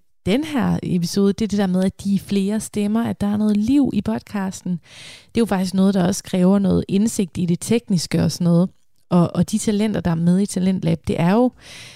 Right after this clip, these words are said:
øhm, fritidspodcast, altså amatører. Det,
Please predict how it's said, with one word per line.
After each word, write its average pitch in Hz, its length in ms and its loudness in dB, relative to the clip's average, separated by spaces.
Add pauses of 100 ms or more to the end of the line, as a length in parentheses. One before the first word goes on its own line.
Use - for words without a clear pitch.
(320)
øhm, 160 480 -4 (140)
fritidspodcast, 214 1040 -2
altså - 260 -4
amatører. 180 600 0
Det, 165 360 -4